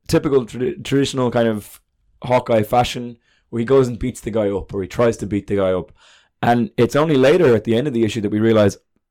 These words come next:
"I'm, I'm perfectly with," the, the character, the Russian lo-, landlord says, "I'm perfectly within my rights to raise the rent. It's, it sucks for you and your buddies, but I'm raising the rent." And Hawkeye's like, "Oh.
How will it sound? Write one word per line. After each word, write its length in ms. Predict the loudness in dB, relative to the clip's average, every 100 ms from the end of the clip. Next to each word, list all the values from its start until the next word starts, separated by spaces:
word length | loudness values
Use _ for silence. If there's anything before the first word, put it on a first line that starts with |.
| _ -16
"I'm, 320 | -12 -8 -8 -4
I'm 140 | -4
perfectly 360 | 0 -2 -2 -6
with," 220 | -8 -4
the, 180 | -2 -2
the 120 | -4
character, 380 | -2 0 0 -4
the 120 | 0
Russian 260 | 0 0
lo-, 200 | -2 -2
landlord 360 | 0 0 2 0
says, 180 | 0 -4
"I'm 140 | -4 -4
perfectly 420 | -4 -4 -4 -4
within 280 | -4 -6 -8
my 100 | -4
rights 500 | -2 -2 -4 -16 -20 _ _
to 120 | -12 -4
raise 400 | 0 0 0 -4
the 120 | -4
rent. 280 | -2 -4 -8
It's, 240 | -16 -8
it 120 | -6
sucks 420 | -2 -2 -2 -6 -18 _ _ _
for 140 | _
you 180 | -4 -2
and 80 | 0
your 100 | 0
buddies, 480 | 0 0 0 -8 -18 _ _ -20 _
but 100 | -2
I'm 140 | 0 2
raising 360 | 2 2 -2
the 100 | -4
rent." 360 | -2 -2 -6 -16 _
And 160 | -2 0
Hawkeye's 320 | 0 0 0
like, 200 | -2 -4 _ _ _ _ _
"Oh. 260 | 0 0